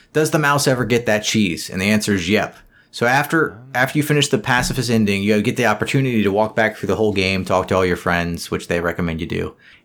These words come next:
At every save point that had a mouse hole, the description has changed that the mouse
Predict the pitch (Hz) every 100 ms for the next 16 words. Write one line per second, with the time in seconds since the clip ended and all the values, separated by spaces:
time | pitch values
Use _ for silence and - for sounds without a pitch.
0 | - 110 123 139 156 139 143 139 139 113
1 | 104 104 - _ - 104 117 110 95 104
2 | 135 135 104 85 85 - - - - 131
3 | - 127 113 104 - 107 110 104 104 -
4 | 92 95 95 - -